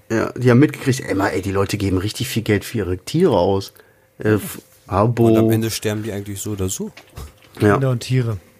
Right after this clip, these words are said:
Speaker 3: Kinder und Tiere funktioniert in Deutschland immer. Das, äh, glaub mir, ich komme aus der Werbung.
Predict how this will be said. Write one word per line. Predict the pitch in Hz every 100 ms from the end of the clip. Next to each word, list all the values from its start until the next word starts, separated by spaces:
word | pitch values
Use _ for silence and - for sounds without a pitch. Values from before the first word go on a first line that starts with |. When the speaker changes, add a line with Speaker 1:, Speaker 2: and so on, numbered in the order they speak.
| -
Speaker 3:
Kinder | 160 185 175
und | 139
Tiere | 135 139 131
funktioniert | 123 113 120 117
in | 113
Deutschland | 107 110 104 98
immer. | 107 87
Das, | 95 - -
äh, | - 98 -
glaub | - 113 131
mir, |
ich | 95
komme | 113 104
aus |
der | 101
Werbung. | 101 107